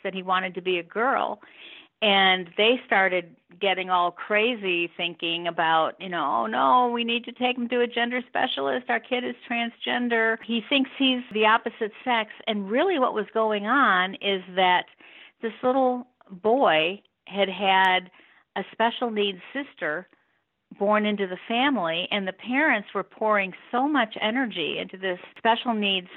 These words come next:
little girl that he was feeling left out. And he thought the problem was, "Well, if I were a girl, my parents would give me the kind of attention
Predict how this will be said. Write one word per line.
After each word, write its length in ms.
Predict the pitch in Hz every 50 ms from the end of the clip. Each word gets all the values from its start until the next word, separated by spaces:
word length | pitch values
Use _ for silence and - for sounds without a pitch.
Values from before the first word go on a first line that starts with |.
| -
little 280 | - 208 202 202 190 175
girl 640 | 170 - 196 220 269 294 - - 151 - - 214 - _ _ _ _
that 240 | - 208 - - _ _ _ _ _ _ _ -
he 200 | - 202 233 269
was 160 | 302 294 233 - -
feeling 280 | 220 208 202 196 196 185
left 300 | 180 180 175 170 - -
out. 380 | 202 240 277 - 170 - - -
And 160 | - 180 185 180
he 220 | 180 202 196 190 - -
thought 320 | 247 269 277 262 254 -
the 60 | 214
problem 600 | - - - 220 226 277 320 302 233 202 185 180
was, 320 | 175 170 165 165 170 175 170 -
"Well, 180 | 190 190 175 -
if 160 | 190 185 -
I 160 | 202 202 220
were 200 | 220 214 202 180
a 60 | 175
girl, 400 | 170 - - 233 262 285 247 190
my 160 | 175 170 165 170
parents 460 | - - 202 202 196 190 160 175 - -
would 220 | - 180 175 175 156
give 220 | - 175 165 165 185
me 200 | 214 254 285 269
the 120 | 233 202
kind 260 | - - 180 175 170
of 100 | 165 160
attention 600 | 165 160 - - 170 165 160 - - 170 170 170